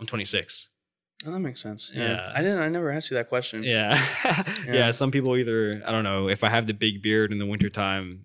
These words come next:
Speaker 1: I look a couple years older. But,
Speaker 2: That
Speaker 1: um,
Speaker 2: shit's dope as fuck.
Speaker 1: <laughs> Yeah, maybe I'll bring it back sometime.
Speaker 2: Yeah, that's a good, that's
Speaker 1: But,
Speaker 2: a good
Speaker 1: um,
Speaker 2: look.
Speaker 1: <laughs>
Speaker 2: For sure.
Speaker 1: Thank you, Rad.
Speaker 2: Yeah.
Speaker 1: It's, um, you know, when you're at this age, you're still trying to figure out, you know,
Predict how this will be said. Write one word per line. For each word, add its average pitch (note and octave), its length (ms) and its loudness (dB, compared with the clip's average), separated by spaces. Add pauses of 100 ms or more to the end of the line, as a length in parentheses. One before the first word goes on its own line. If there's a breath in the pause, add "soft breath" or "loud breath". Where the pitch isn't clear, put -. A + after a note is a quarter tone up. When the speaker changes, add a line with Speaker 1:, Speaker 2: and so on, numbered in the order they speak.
Speaker 1:
I G2 60 -4
look G2 180 -4
a - 40 -20
couple G2 240 -4
years F#2+ 280 -4
older. F#2+ 400 -4 (120)
But, F#2 180 -8
Speaker 2:
That A#2 80 -2
Speaker 1:
um, C3+ 60 0
Speaker 2:
shit's B2+ 280 -4
dope A2 260 -6
as G#2+ 100 -12
fuck. - 200 0
Speaker 1:
<laughs> F#3 800 -2
Yeah, A2+ 180 2
maybe A#2+ 220 4
I'll A#2+ 100 4
bring A#2 180 0
it A2 100 2
back G2+ 220 0
sometime. F#2 520 -4
Speaker 2:
Yeah, - 80 -12
that's B2+ 120 -8
a C#3 40 -4
good, C3 160 -2
that's A2+ 140 2
Speaker 1:
But, A2 80 2
Speaker 2:
a G#2+ 40 4
good - 20 0
Speaker 1:
um, G#2+ 80 0
Speaker 2:
look. A#2 260 -2
Speaker 1:
<laughs> - 500 -2
Speaker 2:
For - 80 -6
sure. B2+ 220 0
Speaker 1:
Thank B2+ 180 4
you, A#2+ 140 4
Rad. G#2 280 0 (100)
Speaker 2:
Yeah. B2 340 -4
Speaker 1:
It's, C3+ 260 0
um, C3+ 500 4 (480 loud breath)
you E3 100 4
know, F3 100 8
when F3+ 120 8
you're D#3 140 6
at E3 80 2
this F3+ 180 2
age, F3 520 4 (400)
you're C#3 200 2
still D3+ 320 4
trying D3 200 4
to C#3 60 2
figure B2+ 300 0
out, A#2+ 340 4
you B2+ 120 -6
know, A2+ 420 -2